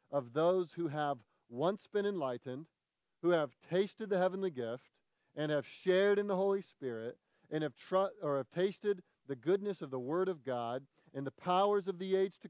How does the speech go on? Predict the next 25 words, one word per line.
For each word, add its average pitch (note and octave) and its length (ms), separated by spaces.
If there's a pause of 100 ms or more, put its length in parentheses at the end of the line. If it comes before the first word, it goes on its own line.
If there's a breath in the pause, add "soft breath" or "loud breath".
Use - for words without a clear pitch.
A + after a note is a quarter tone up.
come, C3 360 (260 soft breath)
and F3+ 260
then G3 640 (400)
have G3 160 (100)
fallen A#3+ 340
away, A3+ 460 (760)
to G#3 140
restore A3 800
them G#3 320
again F3+ 460
to G#3 120
repentance, G#3 760
since G#3 440 (260 soft breath)
they F#3 120
are G3 120
crucifying F3+ 1000
once G#3+ 280
again E3 300
the F3+ 60
Son G#3 260
of G3+ 120
God D3 300
to F3+ 120
their F#3 180
own G#3 300